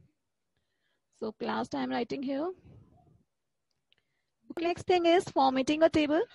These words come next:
हमारी जो टेबल बन गई है, इसको फॉर्मेट कैसे करते हैं? You have to click on design tab and here you can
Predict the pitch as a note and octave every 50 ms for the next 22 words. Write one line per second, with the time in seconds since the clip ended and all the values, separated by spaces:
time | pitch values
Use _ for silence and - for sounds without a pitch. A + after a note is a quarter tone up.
0 | - - - - - - - C#4+ B3+ C4+ C#4 - D#4+ - - D4 C4+ C#4+ D#4 B3+
1 | B3 C#4+ D4+ D#4 D4+ D4+ D4 D4+ D#4 D#4+ - - E4 D#4 - D4 C4 B3 C4+ D4
2 | - - D#4 D#4 - D#4+ - D#4 D4 - - D#4 E4 E4 D#4+ D#4+ D4+ C4 C#4 -
3 | D4 - C#4+ C#4+ - D4 D4 D#4 C#4 C4+ B3 G#3+ B3 B3 B3+ C#4+ D4+ - D#4+ D#4
4 | D#4 D4+ D#4+ D#4 C#4+ D4 C4+ C#4 C#4+ C#4+ C#4+ - D4+ D4